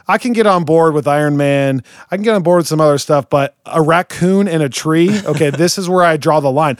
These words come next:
Speaker 1: I'm not seeing this movie." But what's crazy is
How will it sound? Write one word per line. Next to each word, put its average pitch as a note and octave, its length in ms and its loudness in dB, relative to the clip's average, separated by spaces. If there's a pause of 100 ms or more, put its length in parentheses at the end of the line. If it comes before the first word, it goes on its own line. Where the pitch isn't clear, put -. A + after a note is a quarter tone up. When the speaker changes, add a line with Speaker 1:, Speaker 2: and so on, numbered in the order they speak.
(200)
Speaker 1:
I'm D#3 160 -2
not D#3+ 240 0
seeing D3 280 -2
this B2+ 160 -6
movie." B2+ 360 -2 (420)
But A3 120 2
what's G#3+ 160 2
crazy A#3 400 0
is F3+ 320 0